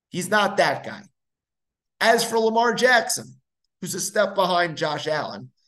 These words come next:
did not play nearly as well as Josh Allen did in his playoff loss to Patrick Mahomes. I, I, I saw a question on Twitter, "How can Lamar Jackson close the gap between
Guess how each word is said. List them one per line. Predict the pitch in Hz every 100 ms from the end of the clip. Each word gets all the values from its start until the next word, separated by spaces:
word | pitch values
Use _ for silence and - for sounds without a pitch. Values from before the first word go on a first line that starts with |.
| _ -
did | 151
not | 175 160
play | - 165 151 139 131 _ _
nearly | 156 196 202 156
as | 139
well | 117 110
as | 117
Josh | 131 120 -
Allen | 120 110
did | 104 101
in |
his | 131 202
playoff | 202 120 101 101
loss | - 110 131 - -
to | -
Patrick | 127 - -
Mahomes. | 120 107 123 127 - _ _ _ _ _ _ _ _ _ _ _ _ _ -
I, |
I, | 170 175 180 185
I |
saw | 185 214 214
a |
question | 208 208 208 185
on | 156
Twitter, | 127 185 156 127 - _ _ _ _ _
"How | 160 175
can | 180 202 185 156 - - _ _ _ -
Lamar | 156 165 156 165
Jackson | 135 156 147 - 147
close | 131 156 151 -
the |
gap | 131 139 131
between | 127 - 139 139 135 131